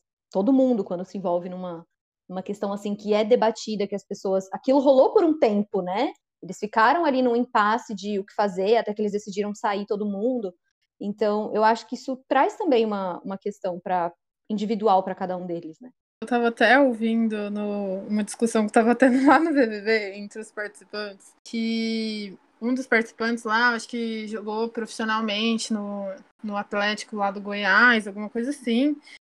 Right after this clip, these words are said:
Speaker 2: E aí eles estavam conversando sobre, tipo, como os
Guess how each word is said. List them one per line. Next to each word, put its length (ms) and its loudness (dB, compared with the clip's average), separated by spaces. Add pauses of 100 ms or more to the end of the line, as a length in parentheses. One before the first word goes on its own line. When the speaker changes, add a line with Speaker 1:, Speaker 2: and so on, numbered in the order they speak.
(140)
Speaker 2:
E 80 2
aí 60 8
eles 140 0
estavam 260 2
conversando 400 -2
sobre, 300 -6
tipo, 480 -8 (680)
como 400 4
os 800 0